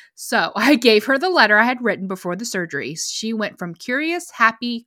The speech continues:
crying, intense concentration, unreadable. In my head, I basically handed her divorce papers and I would never see her or my kids again. Our life that we have built just got nuked. I'm dramatic in my head.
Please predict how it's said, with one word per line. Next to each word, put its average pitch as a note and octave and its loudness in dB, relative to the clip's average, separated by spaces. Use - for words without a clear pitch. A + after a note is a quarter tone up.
crying, F#3 -2
intense A#3 -8
concentration, F#3 -8
unreadable. D#3+ -8
In F#3 -6
my A#3+ 6
head, A3+ 0
I E3+ 0
basically G3+ -4
handed F#3 -6
her E3+ -6
divorce D#3 -8
papers D3+ -10
and E3 -10
I E3 -4
would E3 -8
never F3 -6
see G#3+ -8
her G#3 -2
or G3+ -6
my G#3+ -4
kids F3 -10
again. D3+ -8
Our A3 2
life A3 0
that F#3 -2
we G#3 -4
have F3+ -6
built F3 -6
just F3 -8
got E3+ -4
nuked. F3 -10
I'm F#3+ -6
dramatic D3 -8
in B2 -14
my C3+ -14
head. - -16